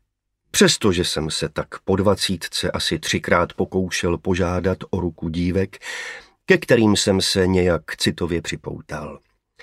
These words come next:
Všechny tři mě odmítly, z toho dvě s rozpaky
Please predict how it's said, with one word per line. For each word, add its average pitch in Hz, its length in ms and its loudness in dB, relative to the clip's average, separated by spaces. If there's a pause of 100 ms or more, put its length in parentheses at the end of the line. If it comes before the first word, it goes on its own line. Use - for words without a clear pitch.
(760)
Všechny 165 400 6
tři 185 200 4
mě 151 180 6
odmítly, 131 800 4 (380)
z - 120 0
toho 127 220 6
dvě 120 200 4
s - 120 -2
rozpaky 131 680 2